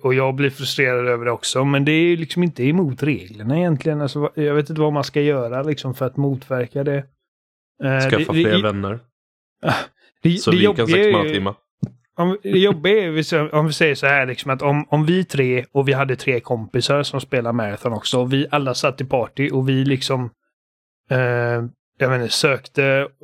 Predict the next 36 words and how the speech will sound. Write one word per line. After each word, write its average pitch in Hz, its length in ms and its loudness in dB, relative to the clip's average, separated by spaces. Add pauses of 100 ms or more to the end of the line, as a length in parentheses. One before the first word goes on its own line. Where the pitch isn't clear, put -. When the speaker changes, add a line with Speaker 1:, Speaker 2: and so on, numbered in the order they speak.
Speaker 1:
eh, 151 260 0
en 147 80 2
match - 420 0 (160)
för 147 120 2
att 135 140 -2
liksom, 139 460 -2
med 143 260 2
avsikten 143 600 0
då 147 100 2
att 127 160 -2 (400)
alla 135 360 2
hamnar 135 380 -2
i 127 40 -2
samma 127 360 -2
lag. 139 380 0
Det, 185 160 2
det 165 160 0
är 208 100 2
ju 147 160 2
lite 143 320 -2
mer 127 300 2
dubious 117 680 -4
liksom. 113 380 -6 (680)
Men, 135 460 0
eh, 131 360 2 (520)
men 156 120 4
det 139 60 0
finns 185 220 0
ju 190 40 2
ingen 175 220 4
regel 147 420 0
som 165 140 -2
säger 156 240 2
att 135 220 -2
du 139 200 2
kan, 135 440 -2